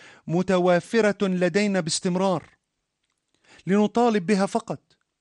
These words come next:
وإن كنا نتجاوب بشكل خاطئ ومغلوط،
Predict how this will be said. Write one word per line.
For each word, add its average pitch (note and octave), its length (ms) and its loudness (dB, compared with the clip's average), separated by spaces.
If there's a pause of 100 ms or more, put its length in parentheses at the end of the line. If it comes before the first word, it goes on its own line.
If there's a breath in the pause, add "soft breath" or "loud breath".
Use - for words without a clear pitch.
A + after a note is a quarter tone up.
(380 loud breath)
وإن F3 220 2
كنا G#3+ 400 0
نتجاوب G3 640 0
بشكل F#3+ 580 -4
خاطئ G3 560 -2
ومغلوط، F#3+ 800 -2